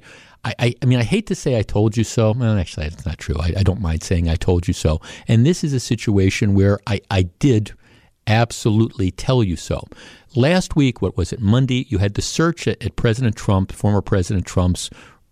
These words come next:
place at, at Mar-a-Lago in Florida. And the agents, with much fanfare, took away a bunch of boxes. And there's been story after story about, well, did he violate the Espionage Act or, or whatever? I,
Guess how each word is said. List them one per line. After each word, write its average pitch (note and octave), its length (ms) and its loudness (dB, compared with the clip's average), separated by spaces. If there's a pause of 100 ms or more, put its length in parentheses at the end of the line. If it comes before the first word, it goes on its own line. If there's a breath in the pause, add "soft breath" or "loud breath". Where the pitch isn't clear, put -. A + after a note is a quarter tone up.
(100)
place A2+ 400 0
at, F#2 180 -4
at G2 60 -6
Mar-a-Lago F#2 720 2
in E2 80 2
Florida. D#2 440 0
And D2+ 120 -6
the E2 100 0
agents, G#2 580 2
with G2 240 0
much G#2 180 0
fanfare, G2 520 0
took - 220 -2
away G2+ 220 2
a F#2+ 60 0
bunch G2 260 0
of G2+ 100 -4
boxes. F#2 500 0 (280 loud breath)
And A2+ 100 4
there's A2 140 2
been A2 140 -4
story A2 420 0
after G#2 240 -2
story G2+ 440 2
about, G2+ 360 0
well, A2+ 240 2
did A2 120 -2
he G#2 60 0
violate G#2 460 0
the G2 140 2
Espionage G2 640 0
Act F#2+ 320 0
or, G2 260 0
or G#2 120 0
whatever? G#2+ 420 0 (1200 loud breath)
I, A2 180 -2